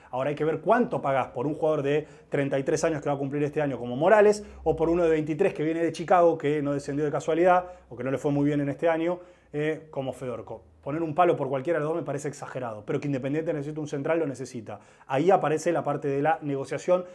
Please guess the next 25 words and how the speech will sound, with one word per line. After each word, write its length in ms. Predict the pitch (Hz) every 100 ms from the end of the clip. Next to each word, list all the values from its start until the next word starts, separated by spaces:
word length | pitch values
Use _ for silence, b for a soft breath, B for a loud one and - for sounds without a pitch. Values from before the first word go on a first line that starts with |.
| B
que 80 | -
espero 240 | 147 202 180
que 60 |
alguna 220 | 175 175
vez 120 | 180 170
beneficie 420 | 156 147 190 151
a 20 |
Independiente. 540 | 123 117 117 101 98
Independiente, 460 | 101 110 127 180 165
por 120 | 147
ejemplo, 300 | 143 139 123
trae 220 | 127 175
a 20 | 170
Quiñones 340 | 156 165 151
en 60 | 170
un 100 | 165
palo, 360 | 196 190 190 B B
está 120 | 262
bien, 140 | 214
a 60 | 160
pagar 180 | 170 202
en 80 | 175
veinticuatro 600 | 151 147 147 214 175 165
cuotas 260 | 185 180
mensuales, 420 | 151 156 233 147